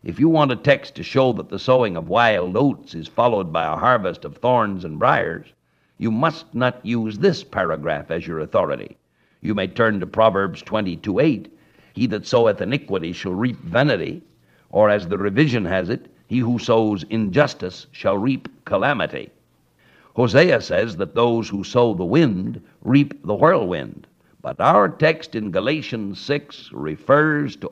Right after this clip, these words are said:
offerings in the church collection and not to wild oats. "Whatsoever a man sows, that shall he also reap," means in the measure that a Christian gives money to spiritual causes, he shall reap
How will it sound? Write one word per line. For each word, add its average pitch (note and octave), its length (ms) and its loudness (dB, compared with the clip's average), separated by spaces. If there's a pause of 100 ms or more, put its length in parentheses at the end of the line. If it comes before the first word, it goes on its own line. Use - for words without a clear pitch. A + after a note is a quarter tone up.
offerings B2 800 0
in G#2+ 120 -6
the G2 80 -10
church C#3 420 -6
collection G#2+ 520 -2
and F#2+ 220 -6
not B2 300 -2 (300)
to F2 60 -8
wild A2+ 460 2
oats. - 480 -2 (260)
"Whatsoever B2+ 640 -2
a A#2+ 60 0
man B2 340 -2
sows, A#2 540 0
that G#2 300 -2
shall A#2+ 160 -8
he A#2 160 -2
also G2 580 -2
reap," E2+ 400 -4 (680)
means B2 520 -2 (280)
in G#2 200 -4
the G2 60 -4
measure D3+ 420 0
that G#2 160 -4
a G2+ 180 -4 (100)
Christian G#2+ 720 -6
gives G2+ 600 0
money F#2+ 480 -4
to F2 80 -12
spiritual B2 720 -6
causes, F2 580 -2 (240)
he A#2 160 -6
shall G2 260 -4
reap G#2 380 -4